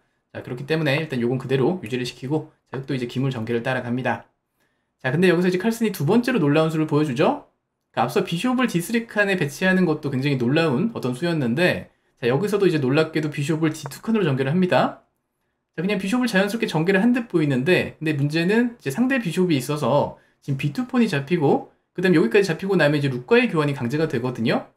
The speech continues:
자, 이거는 굉장히 좀 위험한 어떤 선택인 것 같은데, 근데 칼슨한테는 전부 다 계획이 있었습니다.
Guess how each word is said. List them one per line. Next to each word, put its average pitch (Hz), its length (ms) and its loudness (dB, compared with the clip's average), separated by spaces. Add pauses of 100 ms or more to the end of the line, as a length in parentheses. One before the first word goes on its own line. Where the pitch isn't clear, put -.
(240)
자, 127 120 -4
이거는 220 300 4
굉장히 180 420 2
좀 156 160 0
위험한 165 380 2
어떤 135 160 -4
선택인 170 360 0
것 175 80 2
같은데, 123 580 0 (160)
근데 127 120 -6
칼슨한테는 190 600 -2
전부 135 260 -4
다 120 240 0
계획이 123 280 0
있었습니다. 127 800 -2